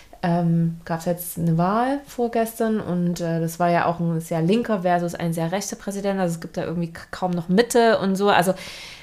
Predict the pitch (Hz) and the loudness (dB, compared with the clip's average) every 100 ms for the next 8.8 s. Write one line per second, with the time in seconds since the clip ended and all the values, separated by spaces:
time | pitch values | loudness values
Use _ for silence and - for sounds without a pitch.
0 | - 175 - 196 220 190 180 - 175 190 | -4 -2 -2 0 4 6 8 4 4 6
1 | 196 202 185 165 175 - 175 165 156 156 | 6 4 4 6 6 2 0 0 -6 -2
2 | 180 277 294 285 - 180 180 - 185 180 | 0 0 0 -4 -4 -6 -6 -8 -4 0
3 | 185 180 180 - - 170 - - 196 214 | 0 0 -2 -4 -6 -6 -6 -2 2 4
4 | 196 175 180 170 175 185 165 165 160 160 | 4 2 4 4 4 0 -2 -2 -2 0
5 | 170 180 190 175 160 160 165 160 165 170 | 0 0 0 -2 0 0 -2 -4 -8 -4
6 | 165 156 151 - _ - - 165 165 175 | -4 -4 -8 -14 _ -20 -8 -2 2 2
7 | 180 160 156 170 - 165 156 160 160 160 | 2 2 -2 -6 -2 0 0 0 0 0
8 | 160 165 160 185 214 214 220 | 0 0 -2 -2 -2 0 -2